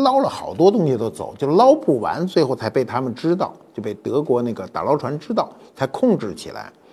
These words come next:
有大量的这种碗啊，这种碗你看它是画的云气纹啊，云气纹，呃，就是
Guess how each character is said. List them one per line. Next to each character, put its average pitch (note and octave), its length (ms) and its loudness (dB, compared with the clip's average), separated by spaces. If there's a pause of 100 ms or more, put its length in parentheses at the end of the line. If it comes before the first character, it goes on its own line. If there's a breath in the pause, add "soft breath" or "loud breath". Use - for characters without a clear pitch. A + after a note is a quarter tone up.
(1040 loud breath)
有 E3+ 260 10
大 C4 420 10
量 E3+ 260 8
的 B2+ 140 2
这 C#3+ 140 4
种 C3 160 0
碗 D#2 200 -6 (140)
啊， E2 260 -14 (320)
这 C3+ 100 0
种 C#3 140 0
碗 G#2+ 180 0
你 G#2+ 60 -2
看 A#2+ 240 -4
它 C3 120 -6
是 C3 120 -4
画 B2+ 280 2
的 G2+ 100 0
云 G#2 260 -2
气 C3+ 260 -2
纹 D2+ 140 -6 (280)
啊， - 260 -20 (160)
云 G2+ 160 -8
气 A2+ 160 -4
纹， D#2+ 200 -14 (760 soft breath)
呃， G2 140 -14
就 A2+ 160 -6
是 G#2 220 -4